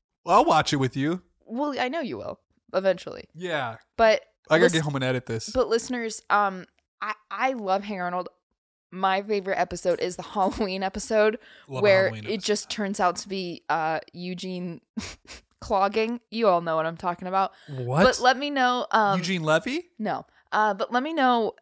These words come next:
Speaker 2: uh, if you're a Hey Arnold fan, which is the first Hey Arnold episode that I should show Michael, who has never seen Hey Arnold
Speaker 1: Ooh,
Speaker 2: before.
Speaker 1: that's a good question.
Speaker 2: Because I don't think it should be the first one, even though the first one's pretty classic.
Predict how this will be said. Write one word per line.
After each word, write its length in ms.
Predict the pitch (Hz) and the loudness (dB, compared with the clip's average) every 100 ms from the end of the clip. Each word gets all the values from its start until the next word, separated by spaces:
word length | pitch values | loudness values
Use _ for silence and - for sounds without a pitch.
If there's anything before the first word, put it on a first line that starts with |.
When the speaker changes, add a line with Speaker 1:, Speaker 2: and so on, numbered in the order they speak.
| - | -2
Speaker 2:
uh, 160 | 190 - | -2 -2
if 180 | 196 202 | -6 -2
you're 160 | 214 | 2
a 60 | 214 | 2
Hey 120 | 214 | 2
Arnold 280 | 202 196 190 | -4 -6 -8
fan, 160 | 190 170 | -8 -8
which 420 | 175 202 214 - - _ _ | -2 0 0 -4 -10 _ _
is 160 | 202 196 | -8 -6
the 100 | 185 | -8
first 480 | - - 190 180 - | -12 -4 -2 -2 -6
Hey 140 | 208 | -4
Arnold 240 | 185 180 185 | -4 -4 -6
episode 360 | 175 - 165 160 | -6 -6 -6 -2
that 60 | |
I 60 | 160 | -4
should 200 | - 170 | -4 -10
show 220 | - 160 | -8 -8
Michael, 320 | 147 131 143 | -8 -8 -10
who 100 | 165 | -10
has 140 | - - | -10 -12
never 180 | 110 - | -14 -14
seen 200 | - 196 | -14 -14
Hey 140 | - | -14
Arnold 240 | - - | -14 -6
Speaker 1:
Ooh, 180 | 143 151 147 | 2 4 4
Speaker 2:
before. 20 | |
Speaker 1:
that's 200 | 143 - | 2 0
a 60 | |
good 140 | 135 123 | -6 -4
question. 180 | 131 127 | -2 2
Speaker 2:
Because 140 | 254 | 4
I 100 | 247 | 2
don't 340 | 240 254 285 | 4 2 2
think 120 | 339 349 | -2 -2
it 100 | 277 | -4
should 160 | 240 | -4
be 80 | 240 | -4
the 40 | 220 | -4
first 340 | 185 180 - | -4 -4 -2
one, 240 | 214 220 226 _ _ _ _ _ _ _ _ - _ | -2 -2 -6 _ _ _ _ _ _ _ _ -20 _
even 220 | 196 190 190 | -10 -8 -6
though 60 | |
the 60 | 185 | -6
first 260 | 175 180 | -6 -6
one's 140 | 180 - | -8 -8
pretty 180 | 185 180 | -8 -4
classic. 560 | 185 185 - 220 - | -2 -2 -4 -8 -10